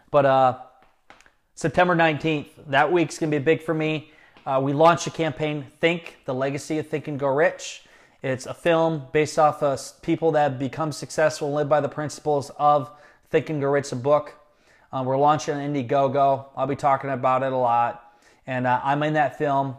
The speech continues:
Honor. They predict-, they projected a hundred million people will view that film in the next three years. One hundred million people.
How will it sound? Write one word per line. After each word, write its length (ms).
Honor. 540
They 100
predict-, 500
they 120
projected 480
a 100
hundred 220
million 400
people 340
will 80
view 200
that 200
film 220
in 80
the 40
next 280
three 160
years. 420
One 160
hundred 240
million 240
people. 460